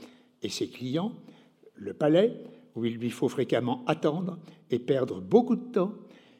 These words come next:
les déplacements, voire les voyages et les séjours à l'hôtel lorsqu'il doit plaider plusieurs jours à l'extérieur.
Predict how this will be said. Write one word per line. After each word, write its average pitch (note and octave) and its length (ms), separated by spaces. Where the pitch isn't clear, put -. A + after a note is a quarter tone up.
les D3+ 180
déplacements, D3+ 640
voire D3 160
les C3 100
voyages B2 540
et B2+ 100
les C3+ 120
séjours C3+ 400
à B2+ 40
l'hôtel A#2 460
lorsqu'il A#2+ 360
doit B2 200
plaider A#2+ 320
plusieurs A2+ 400
jours E3 380
à G3 120
l'extérieur. G2 680